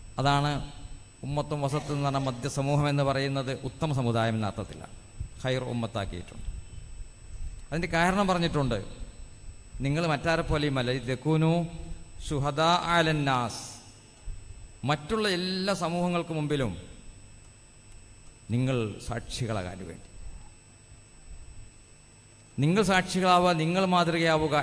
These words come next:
എന്നതാണ് ഇതിൻ്റെ പ്രധാനപ്പെട്ട കാര്യം. അവിടെ തന്നെ "വയകൂന റസൂലു അലൈക്കും ഷഹീദ" എന്ന് വേറെ പറയുന്നുണ്ട്. ആ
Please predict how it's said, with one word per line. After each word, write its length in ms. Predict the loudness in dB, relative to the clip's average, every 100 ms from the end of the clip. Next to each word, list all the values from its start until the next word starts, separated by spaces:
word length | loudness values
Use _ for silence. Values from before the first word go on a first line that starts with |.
| 2
എന്നതാണ് 340 | 0 2 2 0
ഇതിൻ്റെ 160 | 0 0
പ്രധാനപ്പെട്ട 400 | 0 0 -2 -8
കാര്യം. 200 | -12 -14 -20 -20 -20 -20 -20 -20 -20 -20 -20 -20 -20 -20 -20 -20 -20 -20 -20 -20 -20 -20 -20 -20 -20 -20 -18 0
അവിടെ 180 | 2 4
തന്നെ 160 | 4 4
"വയകൂന 520 | 4 2 2 0 2 2 0
റസൂലു 300 | 0 2 2
അലൈക്കും 340 | 2 2 -2 -2
ഷഹീദ" 220 | 0 2 4
എന്ന് 120 | 4 2
വേറെ 140 | 2 2
പറയുന്നുണ്ട്. 440 | 2 4 2 0 -6 -14 -18 -20 -20 -20 -20 -20 -20 -20 -20 -20 -16
ആ 20 | -6